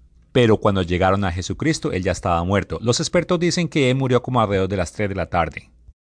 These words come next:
Entonces contemos, la primera noche y el primer día en el sepulcro era una festividad anual en la cual no se trabajaba. Después de este día de reposo, María Magdalena y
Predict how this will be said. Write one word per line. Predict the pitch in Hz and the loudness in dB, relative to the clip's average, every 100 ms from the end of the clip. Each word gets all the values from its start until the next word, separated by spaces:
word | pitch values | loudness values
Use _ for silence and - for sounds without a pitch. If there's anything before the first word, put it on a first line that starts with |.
| - | -12
Entonces | 101 104 95 101 | -6 -2 0 0
contemos, | 101 90 110 95 78 | 0 0 2 2 0
la | 76 | -4
primera | 78 76 76 82 | -4 -2 0 0
noche | 90 104 - | 2 2 0
y | 110 | -2
el | 98 | -2
primer | 101 95 101 | -2 -2 -2
día | 117 117 | 0 0
en | |
el | 113 | 0
sepulcro | - 104 127 139 147 165 | -2 0 2 2 2 2
era | 117 117 | 4 2
una | 123 127 | 2 0
festividad | 120 131 - 110 92 85 82 | -2 -4 -2 -2 0 0 0
anual | 85 90 101 127 98 82 - - | -2 -4 -2 0 0 -2 -10 -10
en | 107 | -4
la | 98 | -2
cual | 82 95 | 0 -2
no | 92 | -2
se | 85 92 | -4 -4
trabajaba. | 85 78 73 80 69 - _ _ | -2 -2 -2 -6 -8 -10 _ _
Después | - 113 92 - 120 113 107 | -4 -2 -2 0 4 4 4
de | 98 | 2
este | 92 - 101 | 2 2 0
día | 101 98 | 2 4
de | 101 | 4
reposo, | 98 92 117 113 123 | 2 2 2 2 0
María | 104 92 95 | 0 0 0
Magdalena | 101 117 113 110 123 131 139 | 0 0 0 2 0 0 -4
y | - 113 107 104 | -2 0 2 0